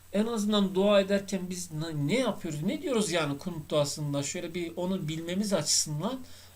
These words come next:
öğrenmemiz şart. Onu da geçtik. E, en önemlisi bu. E, fakat arkadaşlar bildiğiniz gibi,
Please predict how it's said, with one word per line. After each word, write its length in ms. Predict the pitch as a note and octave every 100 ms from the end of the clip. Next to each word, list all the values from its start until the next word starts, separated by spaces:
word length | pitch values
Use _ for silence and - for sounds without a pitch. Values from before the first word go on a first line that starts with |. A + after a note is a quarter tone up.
| -
öğrenmemiz 800 | G3+ G#3 F#3 D3+ D3 A#3+ - - - - - -
şart. 380 | - G#3 D#3 - - - - - - -
Onu 200 | E4+ C#4
da 80 | G#3+
geçtik. 680 | F#3+ F#3 - C4 - - -
E, 80 | E3+
en 260 | F3 A#3+
önemlisi 560 | B3 G#3+ F#3 - E3+ D#3+
bu. 240 | A3 D4 - - - - - -
E, 260 | D#3+ D3+ D3+
fakat 420 | G#3+ G#3 G#3 G#3
arkadaşlar 560 | G3+ G3+ F#3+ G3 F3+
bildiğiniz 420 | F#3 G3 G3 F3+ C3
gibi, 360 | C3+ F#3 C4+